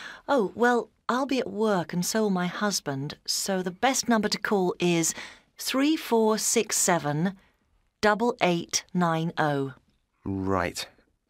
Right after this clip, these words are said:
Speaker 2: And is that a close relative?
Speaker 1: Yes, it's my mother-in-law's number.
Speaker 2: We prefer to make a note of how the person is related to the child, so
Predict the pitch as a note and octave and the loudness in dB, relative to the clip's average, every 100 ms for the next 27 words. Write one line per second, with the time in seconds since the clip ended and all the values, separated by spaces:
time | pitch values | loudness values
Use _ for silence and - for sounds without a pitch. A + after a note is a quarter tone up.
0 | - G#2 G2+ G2 G#2 F#2+ A#2 A#2+ A2+ C3+ | -4 -2 -2 -2 -2 0 0 0 2 2
1 | C3 C#3 D3 F#3+ G3 _ - - F3+ C#3 | 4 2 4 0 -2 _ -8 0 0 0
2 | - - - - F#3 - F#3 E3+ E3+ F3+ | -6 -8 -20 -2 0 0 2 2 4 4
3 | F3 D3+ C#3+ C#3+ C#3 D3 C3+ C#3+ C3+ _ | 4 2 2 0 0 0 0 0 -2 _
4 | _ - - - D3+ C#3+ D#3 - F#3 E3+ | _ -20 -10 2 2 4 0 4 4 6
5 | D3 C#3 C3+ C3+ B2+ G#2+ A2 - C3 A2+ | 2 2 4 4 4 2 0 -2 0 0
6 | A2 A#2+ A2 A2 G#2+ F#2+ F#2+ F#2 F#2+ F2+ | 0 0 0 2 0 2 0 0 0 -4
7 | F#2 - A2 E2+ D2 - F#2 E2 | -4 0 2 2 0 -2 0 -2